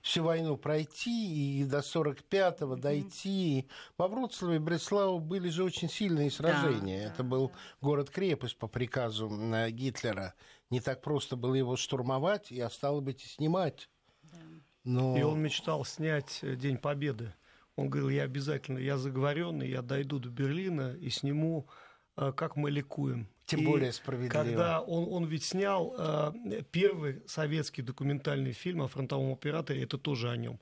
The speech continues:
Speaker 2: Да.
Speaker 3: В сорок шестом
Speaker 2: Да.
Speaker 3: году его коллеги сделали, э, потому что он снял свою смерть. Он снимал, высунулся из окопа и снимал обстрел железнодорожного моста. Первый взрыв мы видим хорошо,
Speaker 2: Мгм.
Speaker 3: а второй взрыв, э, это вот камера там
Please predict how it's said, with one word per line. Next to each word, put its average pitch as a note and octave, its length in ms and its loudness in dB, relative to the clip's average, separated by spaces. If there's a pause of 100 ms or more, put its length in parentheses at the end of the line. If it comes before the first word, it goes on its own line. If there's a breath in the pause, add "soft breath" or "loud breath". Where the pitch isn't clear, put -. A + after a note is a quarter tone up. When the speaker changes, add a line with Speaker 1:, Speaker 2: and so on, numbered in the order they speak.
Speaker 2:
Да. - 160 -20
Speaker 3:
В - 60 -8
сорок F3+ 220 -2
шестом D3 340 -2
Speaker 2:
Да. C3+ 60 -2
Speaker 3:
году C3+ 260 0
его B2 180 -2
коллеги C#3 440 -2
сделали, C3+ 540 -2 (520 loud breath)
э, C#3+ 160 2
потому D3+ 180 2
что D#3 140 0
он D#3 80 4
снял D3+ 260 -2
свою C3+ 240 -2
смерть. C#3 440 -4 (420)
Он D3+ 120 0
снимал, D#3 680 0
высунулся D3+ 680 -2
из D3 160 -4
окопа D#3 720 -2
и D3 440 0
снимал E3 440 0
обстрел D3+ 540 -2 (440 soft breath)
железнодорожного C#3+ 720 0
моста. C#3 460 -2 (100)
Первый D3 320 0
взрыв C#3 460 -2
мы C#3 180 2
видим D3+ 400 0
хорошо, E3 600 -2 (100)
Speaker 2:
Мгм. F3 400 -4
Speaker 3:
а C#3+ 140 -2
второй D#3 340 0
взрыв, D3+ 480 -4
э, C#3 320 -2
это C#3 220 -2
вот B2+ 180 -4
камера B2 540 -2
там B2 320 -4